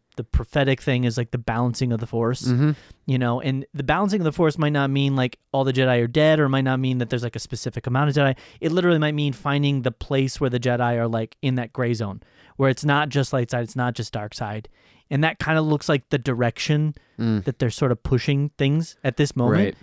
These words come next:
Speaker 1: And there might be a big shocking twist and, like, surprise, it's not actually it. But, I mean, even with the, the poster, you know what I mean? And
Speaker 2: Right,
Speaker 1: him
Speaker 2: yeah.
Speaker 1: talking about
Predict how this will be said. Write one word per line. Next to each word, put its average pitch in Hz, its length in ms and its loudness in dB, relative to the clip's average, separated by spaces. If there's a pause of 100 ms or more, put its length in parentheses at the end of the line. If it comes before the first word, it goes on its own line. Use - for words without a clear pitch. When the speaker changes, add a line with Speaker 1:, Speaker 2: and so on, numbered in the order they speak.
(100)
Speaker 1:
And 151 80 2
there 180 80 4
might 185 140 4
be 185 80 4
a 147 40 2
big 147 160 0
shocking 135 380 0
twist 139 320 -2
and, 123 100 -4
like, 117 180 -6
surprise, 185 460 -2
it's 170 160 -8
not 165 140 -2
actually 151 380 -4
it. 185 180 0
But, 143 180 2 (380)
I 139 40 -4
mean, 139 120 2
even 147 180 2
with 143 120 0
the, 113 140 0 (160)
the 113 60 -6
poster, 107 460 -8 (260)
you 117 80 -6
know 113 80 -4
what 117 80 -2
I 120 40 -2
mean? 123 240 0
And 135 100 6
Speaker 2:
Right, 131 180 4
Speaker 1:
him 139 140 2
Speaker 2:
yeah. 113 60 4
Speaker 1:
talking 147 200 2
about 143 220 2